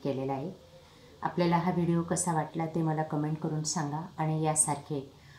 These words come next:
इतर प्रकरणांचा अभ्यास करण्यासाठी आपल्या चॅनलला subscribe करून bell आयकॉनवर click करून ठेवा. Board, अ, question पेपरसुद्धा आपल्याला याच पद्धतीने answer sheet सहित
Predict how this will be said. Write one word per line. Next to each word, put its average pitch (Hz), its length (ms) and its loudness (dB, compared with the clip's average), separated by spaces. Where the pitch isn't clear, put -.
इतर 196 260 6
प्रकरणांचा 160 680 0
अभ्यास 151 340 -4
करण्यासाठी 143 680 -4
आपल्या 156 380 -4
चॅनलला 139 440 -4
subscribe - 500 0
करून 143 340 -4
bell 160 300 0
आयकॉनवर 143 500 0
click 143 260 -4
करून 139 200 0
ठेवा. 139 280 -8
Board, 185 320 10
अ, 151 400 0
question 170 320 2
पेपरसुद्धा 160 640 0
आपल्याला 147 460 0
याच 170 300 0
पद्धतीने 156 500 0
answer 151 360 -2
sheet - 260 -6
सहित 135 340 2